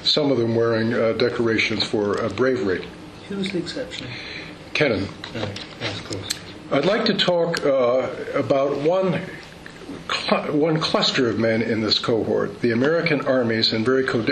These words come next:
Speaker 1: coincidentally the Navy's most senior officers during the Second World War,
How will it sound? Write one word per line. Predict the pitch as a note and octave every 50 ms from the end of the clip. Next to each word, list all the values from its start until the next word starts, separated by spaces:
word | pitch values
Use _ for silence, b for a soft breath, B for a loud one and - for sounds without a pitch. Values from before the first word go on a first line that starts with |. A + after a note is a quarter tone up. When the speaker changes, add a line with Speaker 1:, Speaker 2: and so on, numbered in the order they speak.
| - - -
Speaker 1:
coincidentally | - - C#3+ D3 D3+ D3+ - - A2+ C#3 C#3 C#3 B2 G#2+ G2+ G2+ G2
the | F#2+ G#2+ A2+
Navy's | B2 C#3 C#3+ C#3 A#2+ A#2+ A#2 G2+ - B2
most | A#2 A#2 A2+ - - -
senior | C#3+ C#3 C3 C3 A#2 -
officers | - G#2+ G2 G2 - A2+ - - A#2 A2 G#2+ G#2 -
during | - - A#2+ A#2 A2+ A2+ A2+ A2 - - -
the | G#2+ -
Second | - - A#2 G#2+ - G#2+ G2 -
World | G#2 G#2+ G2+ G2+ F#2+ G2+
War, | A2+ A2+ G#2 F#2 F#2 F2